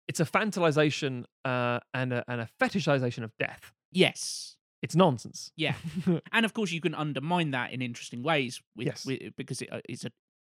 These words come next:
Speaker 2: it becomes a trope, and then you can go like, "Actually, what does happen if we take this heroic guy and he just gets stabbed by one of these mooks and falls over in the middle of,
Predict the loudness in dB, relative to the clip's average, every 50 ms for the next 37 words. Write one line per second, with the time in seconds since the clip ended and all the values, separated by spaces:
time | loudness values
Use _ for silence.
0 | _ -14 -14 -14 -12 -8 -4 -4 -2 -2 -4 -8 -4 2 4 4 4 4 2 -2
1 | -2 -2 -2 0 -2 -2 -2 -4 -4 -6 -6 _ _ _ _ _ _ 0 2 2
2 | 4 4 2 0 -2 -4 _ _ _ -2 -2 -2 -2 -2 -6 -6 -4 -4 -4 -2
3 | 0 0 -2 0 -2 -6 -8 -8 -8 -10 -10 -10 -10 -12 -10 -10 -8 -6 -6 -6
4 | -6 -6 -8 -8 -6 -4 -2 -2 -2 -2 -4 -2 0 0 0 0 -2 -6 _ _
5 | _ _ _ -6 -4 -4 -2 -2 -4 -4 -4 -4 -4 -6 -12 -14 -20 _ _ _
6 | _ _ _ _ _ -4 -4 -2 -2 -4 -2 0 0 0 0 -2 -4 -4 -2 -2
7 | -2 -2 -4 -4 -6 -4 -2 -2 -2 -2 -4 -8 -16 -12 -8 -8 -6 -4 -4 -4
8 | -4 -4 -6 -6 -6 -6 -6 -6 -6 -6 -8